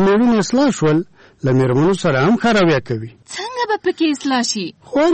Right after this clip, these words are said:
Speaker 1: یو وینا کوي او په خپله وینا کې همدا وایي چې ښځو ته باید خپل حقوق ورکړل شي، د ښځو خوارانو سره باید تاوتریخوالی ونه شي، ښځو ته باید د تعلیم حق ورکړل شي. آخر چې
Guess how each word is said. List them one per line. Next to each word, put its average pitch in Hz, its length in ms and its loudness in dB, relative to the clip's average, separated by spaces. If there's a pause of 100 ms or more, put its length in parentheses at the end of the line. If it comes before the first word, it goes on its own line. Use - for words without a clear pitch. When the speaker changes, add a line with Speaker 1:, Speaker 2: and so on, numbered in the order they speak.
Speaker 1:
یو 320 140 2
وینا 233 280 2 (140)
کوي 220 260 2 (100)
او 156 100 2
په 160 180 -4
خپله 175 320 0
وینا 151 320 2
کې 160 220 -2
همدا 135 340 2
وایي 170 240 4 (420)
چې - 80 -6 (120)
ښځو 131 320 0
ته 156 80 0
باید 147 260 0
خپل - 240 -2 (100)
حقوق 123 380 -6
ورکړل 143 400 0
شي، 139 480 -2 (460)
د 143 40 2 (160)
ښځو 139 340 0
خوارانو 135 440 0
سره 131 240 -2
باید 131 320 -2
تاوتریخوالی 120 680 -2
ونه 143 280 2
شي، 131 360 -4 (480)
ښځو 143 320 2
ته 139 80 0
باید 120 260 -2
د 135 80 2
تعلیم 107 480 -2
حق 131 380 -4
ورکړل 170 400 0
شي. 147 520 0
آخر 202 340 0
چې 220 180 -2